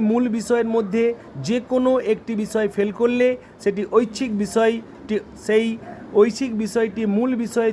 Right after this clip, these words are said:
চলে আসে best of five রুলসে, এবং যে বিষয়ে কম নম্বর পায় সেটি, সেই বিষয়টি ঐচ্ছিক বিষয় ফোর্থ সাবজেক্ট হয়ে যায়। সেই কারণেই ছাত্রছাত্রীরা ফেল করার দরুন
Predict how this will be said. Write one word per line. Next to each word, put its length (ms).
চলে 160
আসে 200
best 300
of 60
five 220
রুলসে, 360
এবং 180
যে 100
বিষয়ে 280
কম 120
নম্বর 240
পায় 180
সেটি, 240
সেই 140
বিষয়টি 380
ঐচ্ছিক 280
বিষয় 320
ফোর্থ 200
সাবজেক্ট 420
হয়ে 200
যায়। 160
সেই 240
কারণেই 400
ছাত্রছাত্রীরা 720
ফেল 180
করার 260
দরুন 280